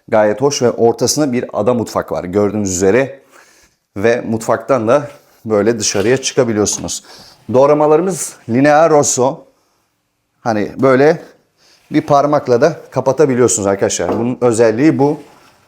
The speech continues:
Evet, gördüğünüz üzere. Buradan da evin, e, bahçesini gördünüz.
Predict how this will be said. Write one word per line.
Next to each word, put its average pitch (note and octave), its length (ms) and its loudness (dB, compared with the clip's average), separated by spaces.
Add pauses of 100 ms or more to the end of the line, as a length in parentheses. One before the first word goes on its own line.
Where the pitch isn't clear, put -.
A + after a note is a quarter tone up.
(1500)
Evet, G2+ 240 -4
gördüğünüz G2+ 420 2
üzere. G2 380 0 (1900)
Buradan F#2 320 -2
da B2+ 160 0 (280)
evin, A2 340 -4 (800)
e, G#2 180 -4
bahçesini G#2+ 540 -4
gördünüz. G#2 680 0